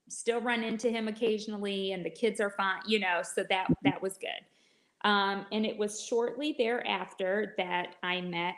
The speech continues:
Speaker 1: online the man that I am married to now. And,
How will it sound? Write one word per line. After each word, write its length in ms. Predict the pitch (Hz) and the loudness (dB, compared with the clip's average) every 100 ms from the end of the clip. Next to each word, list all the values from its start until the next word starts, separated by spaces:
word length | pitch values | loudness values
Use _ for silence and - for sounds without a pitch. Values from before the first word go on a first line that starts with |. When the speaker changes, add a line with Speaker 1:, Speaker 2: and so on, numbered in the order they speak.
| - | -4
Speaker 1:
online 640 | 190 208 214 170 160 175 | -2 0 -2 -4 -4 -4
the 60 | 180 | -2
man 320 | 185 175 175 | 0 0 2
that 100 | 180 | 2
I 140 | 170 170 | 2 0
am 120 | 170 | -2
married 360 | 151 160 165 - | -6 -8 -8 -6
to 140 | 175 | -6
now. 640 | 175 208 359 - - - - - - _ _ - | -2 0 0 0 -2 -2 -6 -20 -20 _ _ 2
And, 580 | 214 220 214 202 202 | 6 8 8 6 2